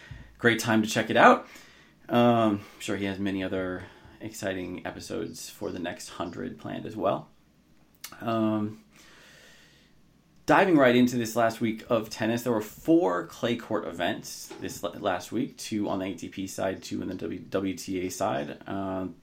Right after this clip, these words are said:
all of them were smaller events relative to the Monte Carlo Masters, which kicked off yesterday. But let's do a run through of these four events, talk about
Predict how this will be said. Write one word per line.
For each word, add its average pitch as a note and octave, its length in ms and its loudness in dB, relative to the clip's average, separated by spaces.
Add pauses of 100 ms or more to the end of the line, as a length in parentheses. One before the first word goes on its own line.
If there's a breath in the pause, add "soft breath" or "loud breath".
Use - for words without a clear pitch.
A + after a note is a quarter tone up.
(160)
all A2+ 220 8
of G#2+ 80 0
them G2+ 180 2
were F#2 460 -2
smaller F2 580 -4
events F2 380 -4
relative F2 460 -4
to E2+ 100 -8
the E2 60 -4
Monte E2+ 280 -4
Carlo E2 260 -2
Masters, E2 540 -4
which - 540 -8
kicked - 280 -12
off F#2 240 -6
yesterday. - 540 -4 (560 loud breath)
But C3 80 4
let's G3+ 460 2
do C#3 240 4
a A#2+ 60 8
run G#2 340 4
through G#2+ 220 0
of G2 100 0
these G2 180 -2
four G2 240 2
events, F#2+ 320 -2
talk - 260 -2
about F#2+ 440 2